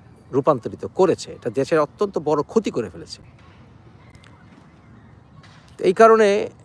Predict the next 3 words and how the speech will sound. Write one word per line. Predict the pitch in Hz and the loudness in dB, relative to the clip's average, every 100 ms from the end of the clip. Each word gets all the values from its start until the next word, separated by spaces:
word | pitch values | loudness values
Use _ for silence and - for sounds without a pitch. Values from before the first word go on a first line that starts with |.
| - - - - - - - - - - - - - - - - - | -20 -20 -20 -20 -20 -20 -20 -20 -20 -20 -20 -20 -20 -20 -20 -20 -2
এই | 175 | 0
ধান্দাবাজি | 165 147 180 208 220 196 | 2 2 4 6 4 4
রাজনীতিটা | 202 190 156 165 151 123 113 | 4 2 0 -8 -2 -2 -4